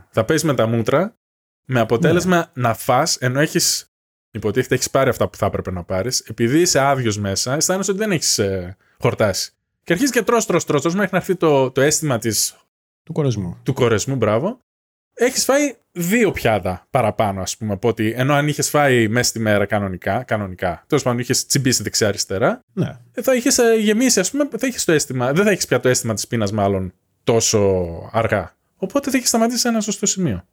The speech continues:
Speaker 1: Ναι, και αυτό δεν είναι σωστό, όπως το λες. Δεν πρέπει να είμαστε τελείως, ε, νηστικοί.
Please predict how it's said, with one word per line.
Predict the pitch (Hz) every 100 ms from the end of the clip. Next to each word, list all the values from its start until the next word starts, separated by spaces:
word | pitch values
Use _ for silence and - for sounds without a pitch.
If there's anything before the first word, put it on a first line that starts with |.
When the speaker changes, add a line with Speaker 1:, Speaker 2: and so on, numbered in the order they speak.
| _ _ _
Speaker 1:
Ναι, | -
και | 104
αυτό | 131 180
δεν | 156
είναι | 135
σωστό, | 92 -
όπως | 90 -
το |
λες. | 139 90 - _
Δεν | - 147
πρέπει | 156 117
να |
είμαστε | 90 87 -
τελείως, | 92 87 - -
ε, | 92
νηστικοί. | 95 98 101 131 170